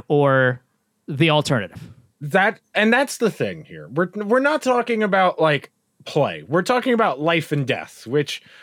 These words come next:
Speaker 2: every now and then when sports grazes life and death situations, you need to see fundamental changes to improve upon it. Hopefully this is the catalyst for that change that we all need, because we all love hockey, but we don't wanna have to grapple with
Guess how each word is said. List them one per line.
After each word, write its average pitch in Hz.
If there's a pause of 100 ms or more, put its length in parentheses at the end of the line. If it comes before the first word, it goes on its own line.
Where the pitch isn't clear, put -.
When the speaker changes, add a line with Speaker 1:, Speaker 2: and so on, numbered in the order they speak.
(280)
Speaker 2:
every 277
now 277
and 247
then 233
when 214
sports 208
grazes 165
life 147
and 147
death 139
situations, 120
you 151
need 196
to 196
see 190
fundamental 165
changes 139
to 165
improve 143
upon 95
it. 73 (480)
Hopefully 220
this 185
is 165
the 151
catalyst 156
for 151
that 139
change 127
that 117
we 170
all 170
need, 170
because 120 (340)
we 175
all 233
love 226
hockey, 214 (120)
but 147
we 170
don't 202
wanna 190
have 185
to 185
grapple 170
with 139